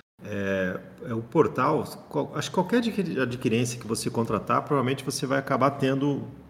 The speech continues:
um, um portal pra você ver as transações que subiram. Mas o portal da PayGo, como a Patrícia falou, ele, ele vai aparecer todas as transações de todos os adquirentes.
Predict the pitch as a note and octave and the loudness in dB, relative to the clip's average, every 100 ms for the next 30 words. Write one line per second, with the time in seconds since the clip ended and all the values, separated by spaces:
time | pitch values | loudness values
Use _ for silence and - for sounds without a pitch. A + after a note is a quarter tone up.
0 | - A#2 A2+ B2 B2 C3+ A2+ A2 G#2+ A#2 | -6 -4 0 0 6 4 6 4 4 2
1 | B2+ B2+ B2 D3 B2 C3 C3 D3+ F#3 - | 2 0 0 2 2 2 2 4 4 2
2 | C#3 C#3+ - G#3 C#3+ F#2+ - - - - | 0 -2 -2 2 4 4 2 -10 -18 -20
3 | _ _ _ _ _ _ - C3+ F#3 D3+ | _ _ _ _ _ _ 4 6 8 6
4 | - A#2 B2+ A#2 A2+ A2+ G2+ A2+ C3+ A#2+ | 4 4 4 0 0 0 2 2 2 2
5 | G#2+ - A2 - G#2+ B2+ A#2 A2 B2+ A#2+ | -2 -4 -10 -4 -2 0 0 2 4 2
6 | B2 A#2 A#2 A#2+ - G2+ A2 C3+ - - | 2 0 0 -2 -4 2 2 2 -2 -12
7 | - - A#2+ - B2+ - E3 F3+ E3 E3+ | -6 0 2 2 -2 4 6 6 4 2
8 | D3+ B2+ - A#2 C3+ C3 B2+ C3+ C3 C3+ | 2 2 0 0 0 0 0 2 2 -2
9 | B2 C3+ G2 F#2 - | 0 0 0 0 -6